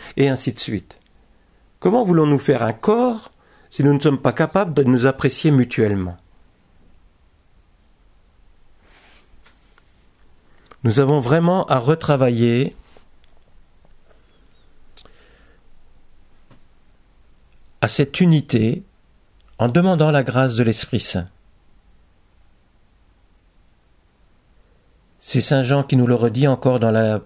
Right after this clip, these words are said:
deuxième lecture de ce jour. « Bien-aimés, puisque Dieu nous a tellement aimés, nous devons nous aussi nous aimer les uns les autres. » Et il dit très clairement, « Dieu, personne ne l'a jamais vu. » On entend ça facilement des non-croyants qui le disent. «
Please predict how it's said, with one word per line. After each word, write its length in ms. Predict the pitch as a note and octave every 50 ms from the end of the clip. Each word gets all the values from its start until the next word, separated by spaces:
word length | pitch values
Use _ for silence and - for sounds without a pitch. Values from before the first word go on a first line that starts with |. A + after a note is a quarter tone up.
| -
deuxième 560 | - - - G2 F#2 A2 G#2+ G#2 A#2 A#2 A2+ A2+
lecture 360 | A2+ A2 - - - A#2+ A2+
de 100 | G#2 G#2
ce 160 | - - G#2+
jour. « 420 | F#2+ F#2+ B2 C#3+ E3 G3 G#3+ G3+ - _ - - - - - - - - -
Bien-aimés, 540 | G#2 G#2 B2+ C3 C3 C3+ C#3 D#3 F#3+ G#3+ G#3+
puisque 320 | - D#3+ - - - D3+
Dieu 260 | B2+ A#2+ C3 C#3 E3+
nous 220 | E3+ D3+ C3 A#2+ B2+
a 40 |
tellement 440 | A#2+ - - E3+ D#3+ D3+ D3 C#3+ C#3
aimés, 260 | C#3 C#3+ D#3 F#3 A3
nous 140 | A3 G3+ F3
devons 340 | C3+ D#3+ F#3+ F#3 F#3+ A3+ G#3+
nous 180 | G3+ G3+ G#3 G#3
aussi 360 | G#3+ G3+ G#3 - - A#3+ A#3
nous 240 | G#3+ G3 E3+ D#3+ F#3+
aimer 240 | G3+ G3+ G#3 G#3+
les 160 | F#3 F#3 F3+ F#3
uns 80 | G3
les 160 | F#3 F3+ E3+
autres. » 340 | G#3 G#3 E3 - - - _ _ _ _ _ _ _ _ _ _ _ _ _ _ _ _ _ _ _ _ _ _ _ _ - _ _ _ _ _ _ _ _ _ _ _ _ _ _ _ _ - - - _ -
Et 60 | C3
il 180 | D3 D3 D3+
dit 100 | C#3 D#3+
très 180 | D#3+ - - D3
clairement, « 540 | C3+ - - C#3 C3 C#3 F3 G#3 A3 G3+ F3
Dieu, 280 | C#3 A#2 D3+ G#3+ B3+ B3
personne 360 | - G#3 F3+ - - G3+ F#3+
ne 80 | F3+ F3+
l'a 120 | E3 E3
jamais 280 | C#3 D#3 D3 D3 D3 C#3
vu. » 380 | C3 E3+ A3 A3 D#3+ G#2 F2 - - - - -
On 120 | - G#2+
entend 260 | A2 G#2+ - G3+ A3
ça 180 | - - F3+ D#3+
facilement 480 | - C3 - - B2+ B2+ B2+ B2+ B2+
des 140 | A2+ A#2 A#2
non-croyants 520 | A2 A2+ G#2+ - - A#2 A2 A2 A#2+ A2+ G#2
qui 120 | - G#2
le 100 | G2 G2+
disent. « 340 | F#2+ G2+ G#2 G2 F2 F2